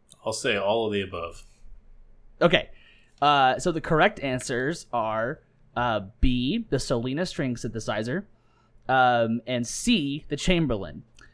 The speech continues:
Speaker 2: So, uh, the Eventide, which is A,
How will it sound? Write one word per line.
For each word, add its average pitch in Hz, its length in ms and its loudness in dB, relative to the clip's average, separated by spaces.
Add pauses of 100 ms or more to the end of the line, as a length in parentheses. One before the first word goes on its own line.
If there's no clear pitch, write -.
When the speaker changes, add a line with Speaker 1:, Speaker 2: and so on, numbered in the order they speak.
(120)
Speaker 2:
So, 139 560 6
uh, 120 400 0
the 131 200 -6
Eventide, 175 580 2
which 127 160 -6
is 123 160 -12
A, 143 440 2